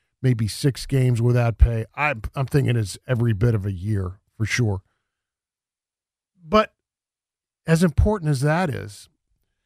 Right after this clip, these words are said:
what it requires, what Cleveland did was they gave him a fully guaranteed contract,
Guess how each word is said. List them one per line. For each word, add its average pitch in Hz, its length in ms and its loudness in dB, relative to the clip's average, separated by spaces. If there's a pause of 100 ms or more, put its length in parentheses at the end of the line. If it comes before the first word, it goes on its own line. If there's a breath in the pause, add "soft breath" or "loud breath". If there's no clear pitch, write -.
(260)
what 170 200 4
it 180 140 -4
requires, 139 720 -2
what 143 200 -2
Cleveland 180 540 0
did 151 320 0
was 127 300 2
they 139 140 0
gave 165 320 2
him 160 160 0
a 135 100 2
fully 180 500 -2
guaranteed 139 800 0
contract, 170 520 -2